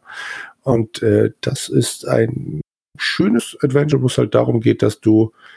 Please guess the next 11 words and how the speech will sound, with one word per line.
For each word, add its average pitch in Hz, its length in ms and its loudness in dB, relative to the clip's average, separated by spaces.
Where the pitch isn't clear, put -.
äh, 120 240 4
unter 120 600 0
anderem 113 300 4
in 107 100 2
eine 117 180 2
Vampirgeschichte 107 720 0
reingerätst. - 560 -8
Also 104 200 2
kann 131 120 0
man 139 300 0
spielen, 123 480 -2